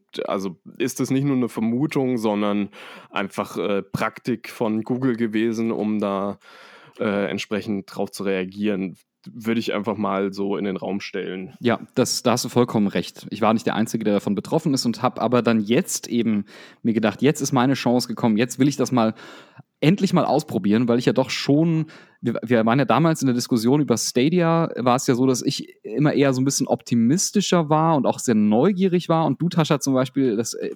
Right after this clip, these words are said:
Speaker 2: eher so als gar nicht so wirklich interessant, zumindest auch für dich jetzt, ähm, beurteilt hast. Und, äh, deshalb habe ich das jetzt einfach mal gemacht und hab mir so einen Google Stadia Account angelegt. Äh, dazu muss man sagen,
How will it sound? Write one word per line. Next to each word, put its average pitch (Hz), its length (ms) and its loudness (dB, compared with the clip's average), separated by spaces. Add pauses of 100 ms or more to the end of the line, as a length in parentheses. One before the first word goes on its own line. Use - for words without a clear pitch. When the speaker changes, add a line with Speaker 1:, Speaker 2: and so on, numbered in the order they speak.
Speaker 2:
eher 127 200 2 (340)
so 131 120 0
als - 220 -2 (580)
gar 113 140 2
nicht 151 100 2
so 147 100 -4
wirklich 147 220 0
interessant, 135 480 0
zumindest 135 260 0
auch - 80 0
für - 120 -16
dich - 180 0
jetzt, - 340 -2
ähm, 147 220 0
beurteilt - 540 -2
hast. - 300 -2 (720)
Und, 123 440 -2
äh, 117 160 4
deshalb 113 260 0
habe 120 120 2
ich - 60 -4
das - 80 -12
jetzt 117 140 -2
einfach 101 160 -4
mal 92 140 0
gemacht 82 420 -4 (640)
und 113 140 -2
hab 123 80 2
mir 127 80 2
so 117 80 2
einen 117 140 2
Google 131 240 2
Stadia 113 440 2
Account - 480 -4
angelegt. 107 720 -2 (520)
Äh, 117 120 0
dazu 123 280 0
muss 180 180 2
man 139 180 2
sagen, 147 580 0